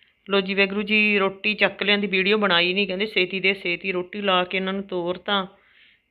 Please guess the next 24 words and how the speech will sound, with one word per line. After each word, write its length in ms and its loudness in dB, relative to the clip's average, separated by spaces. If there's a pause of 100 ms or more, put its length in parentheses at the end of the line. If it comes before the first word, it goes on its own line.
ਤੇ 140 0
ਹੁਣ 260 -2
ਮੈਂ 180 4
ਦੁਪਹਿਰ 400 2
ਨੂੰ 140 -4
ਬਣਾਉਣੀ 440 -2
ਆ 100 -6 (680)
ਚੌਲ 540 4
ਮਿੱਠੇ। 480 -12 (180)
ਹੁਣ 100 -12
ਪਾਣੀ 300 -4
ਪਾਤਾ, 400 0 (920)
ਤੇ 140 2
ਇਹਦੇ 140 0
ਵਿੱਚ 180 -6
ਪਾਤੀ 280 -2
ਸ਼ੱਕਰ, 600 -2
ਸ਼ੱਕਰ 360 -10
ਪਾ 300 -2
ਕੇ 300 -2
ਇਹਨੇ 260 0
ਰਿੱਝੂ 400 -4
ਥੋੜ੍ਹੀ 240 -2
ਜਿਹੀ, 280 -6